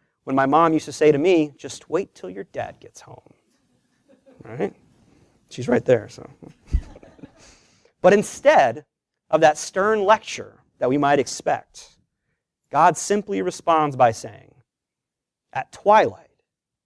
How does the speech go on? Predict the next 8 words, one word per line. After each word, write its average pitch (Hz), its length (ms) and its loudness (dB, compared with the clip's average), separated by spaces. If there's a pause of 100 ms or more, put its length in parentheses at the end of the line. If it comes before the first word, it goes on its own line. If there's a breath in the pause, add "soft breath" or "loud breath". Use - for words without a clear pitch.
you 165 220 -8
will 165 520 2 (280)
have, 131 400 -2 (100)
you, 160 180 -16
you 165 220 -4
shall 127 640 2 (180)
eat 151 220 -4
meat, 147 540 -10